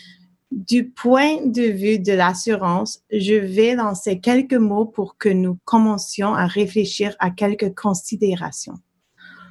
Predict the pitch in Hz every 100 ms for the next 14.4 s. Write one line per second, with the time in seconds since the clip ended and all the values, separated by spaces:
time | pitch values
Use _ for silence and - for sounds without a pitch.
0 | - _ _ - 226 220 - - 208 -
1 | - 175 - - _ _ _ _ - 180
2 | 208 226 233 214 190 175 196 196 202 180
3 | - 190 175 175 180 190 196 175 180 202
4 | 269 277 - _ _ _ 226 233 226 214
5 | - 220 208 - 208 - - 175 143 -
6 | _ - - - _ _ - 226 233 233
7 | 226 196 226 208 160 - - 175 175 196
8 | 202 202 202 170 - 165 - _ _ _
9 | _ - - 247 254 262 247 254 262 254
10 | 240 196 - _ - 190 190 202 - -
11 | - _ _ _ - - 180 180 190 233
12 | 233 - - 190 185 185 - - _ _
13 | 247 240 - 226 226 226 226 214 208 196
14 | 190 165 -